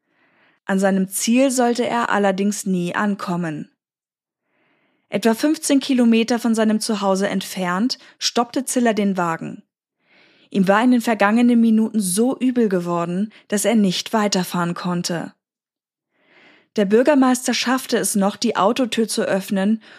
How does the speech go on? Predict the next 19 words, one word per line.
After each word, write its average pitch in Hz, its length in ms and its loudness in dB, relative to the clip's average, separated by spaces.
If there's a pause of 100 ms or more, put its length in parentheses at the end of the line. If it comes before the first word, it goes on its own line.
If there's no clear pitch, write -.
und 233 180 0
fiel 294 400 2
mehr, 208 260 2
als 190 180 -6
dass 190 220 -2
er 190 120 0
ausstieg, 185 480 -2
aus - 180 -4
dem 233 220 2
Wagen. 175 560 -2 (1040)
Sich 190 220 -2
unter 214 200 2
den 208 160 2
Schmerzen 220 600 2
krümmend 202 520 2
blieb 190 240 -2
er 180 100 0
dort 190 220 0
liegen. 180 520 -2